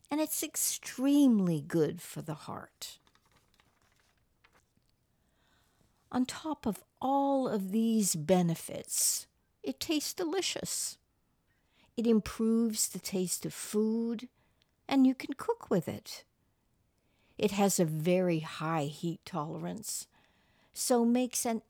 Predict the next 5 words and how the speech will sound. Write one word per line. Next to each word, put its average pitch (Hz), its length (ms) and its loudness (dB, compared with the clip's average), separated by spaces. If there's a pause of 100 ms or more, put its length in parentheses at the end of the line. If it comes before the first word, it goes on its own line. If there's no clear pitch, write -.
excellent 214 720 -4
cooking 185 500 -2 (140)
oil. 175 560 -2 (3750)
Another 269 480 0
wonderful 214 880 0